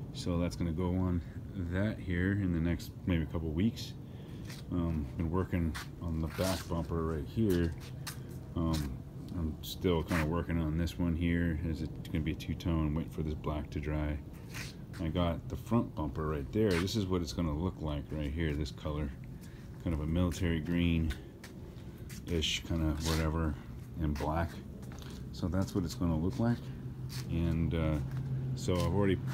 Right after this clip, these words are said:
kinda put the bumper on the front end. It's gonna look badass. This car's gonna look badass. So I'm pretty stoked on this car. Um,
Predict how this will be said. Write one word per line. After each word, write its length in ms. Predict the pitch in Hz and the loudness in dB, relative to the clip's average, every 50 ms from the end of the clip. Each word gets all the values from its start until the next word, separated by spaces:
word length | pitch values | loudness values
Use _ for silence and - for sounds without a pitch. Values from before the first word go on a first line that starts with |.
| - - | 0 2
kinda 240 | 120 101 87 78 76 - - - - - - - - - - - - - | 2 4 4 2 0 -2 -2 -4 -2 -2 0 0 0 0 0 0 0 2
put 160 | 117 110 - | 2 4 4
the 160 | 104 95 87 - - - - | 4 4 4 2 0 0 4
bumper 260 | - 107 107 117 104 | 4 4 6 6 6
on 80 | 101 98 | 6 6
the 60 | 98 | 6
front 280 | - - 113 110 110 110 | 6 6 6 8 8 8
end. 300 | 107 110 110 107 104 104 | 8 8 10 8 8 8
It's 80 | - | 6
gonna 160 | - 110 104 98 | 6 8 8 8
look 120 | 95 90 | 8 8
badass. 600 | 82 82 80 80 160 160 160 160 - - - - | 6 8 8 8 8 10 10 8 8 8 8 8
This 100 | 160 160 160 | 8 8 8
car's 260 | 160 160 160 156 160 | 10 10 10 10 10
gonna 180 | 160 156 160 160 | 10 10 10 8
look 180 | 160 160 156 | 8 8 10
badass. 1600 | 156 160 156 156 - - 160 156 - - 156 156 156 156 151 156 156 156 156 156 156 156 156 156 156 156 151 151 156 151 151 147 147 | 10 10 10 10 10 12 12 12 12 12 12 12 12 12 12 10 10 10 12 12 12 12 12 12 12 12 12 12 12 12 12 12 12
So 140 | 147 143 | 12 12
I'm 180 | 143 147 143 143 | 12 12 12 12
pretty 200 | - 147 147 147 | 12 12 12 12
stoked 440 | 147 - - 120 120 117 110 - - | 12 12 12 10 10 10 10 10 10
on 140 | 120 117 113 | 10 10 10
this 160 | 113 107 101 - - | 10 10 8 8 8
car. 440 | 113 110 107 107 110 110 113 113 110 | 8 8 8 8 10 10 10 8 8
Um, 560 | 110 110 113 110 107 101 98 101 98 95 95 | 8 8 8 8 8 8 6 6 4 4 4